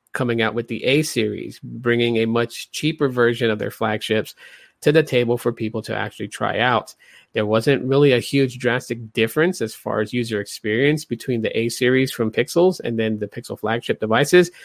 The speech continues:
other than the little neat little features you would get with the flagship, excuse me. And, um, of course, an I P certification rating given to them, as well as wireless charging and, uh, kind of premium material build. That's pretty much it. But as far as, like,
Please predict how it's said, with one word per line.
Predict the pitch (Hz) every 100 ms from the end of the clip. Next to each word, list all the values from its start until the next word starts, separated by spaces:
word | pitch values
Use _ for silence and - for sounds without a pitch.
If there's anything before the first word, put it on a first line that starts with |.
| - _ -
other | 160 185 185
than | 151 143 139 143 139 _ _ _
the | 135 123
little | 135 135
neat | 131 135
little | 135 135
features | 123 120 123
you | 120
would | 120
get | 120 113
with | 120
the | 113
flagship, | 110 120 120 - 135 120 - _ _ _ _ _
excuse | - 131 147
me. | 101 - _
And, | 143 123 117
um, | 117 113 104 - _ _ _ _ _ _ _
of | 160 147
course, | 139 131 139
an | 139
I | 131 127
P | 135
certification | 131 123 123 123 - 113 - 110
rating | 107 123 151 147 -
given | 143 147 147
to | 151
them, | 156 160 - _ _ _ _ _ -
as | 131 120
well | 120
as | 117
wireless | 113 110 113 -
charging | 117 110 113 110
and, | 120 135 135 131 127
uh, | 120 120
kind | - 123
of | 113
premium | - 120 113
material | 110 - 117 107
build. | 110 113 98 -
That's | - -
pretty | 254
much | 226 -
it. | 147 -
But | 127 147
as | 135 156
far | - 269
as, | 262
like, | 185 165